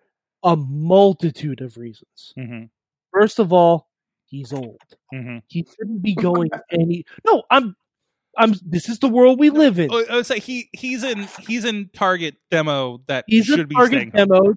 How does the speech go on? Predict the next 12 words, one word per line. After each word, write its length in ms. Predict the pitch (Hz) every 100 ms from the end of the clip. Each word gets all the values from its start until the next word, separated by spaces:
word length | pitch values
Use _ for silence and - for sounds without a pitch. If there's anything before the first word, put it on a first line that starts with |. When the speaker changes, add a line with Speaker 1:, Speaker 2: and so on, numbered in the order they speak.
| _ _ -
Speaker 1:
He's 240 | - 190 196
a 80 |
target 300 | 240 240 247
Speaker 2:
Yes. 20 | 208
Speaker 1:
demo 280 | 190 175
that 160 | 175 165
should 180 | - 185
be 100 | 208
staying 360 | - 170 165
the 80 | 170
fuck 420 | 170 _ 156 135 _ _ _ - -
home. 280 | 165 156 123